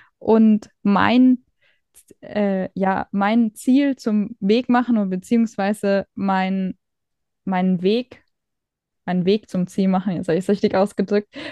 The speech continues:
<laughs> dann abonnier uns gerne auf Instagram unter authentisch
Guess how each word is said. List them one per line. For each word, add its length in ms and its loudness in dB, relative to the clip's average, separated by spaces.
<laughs> 720 6
dann 480 8
abonnier 480 10
uns 280 4
gerne 500 4
auf 260 0
Instagram 800 0
unter 360 -4
authentisch 720 -2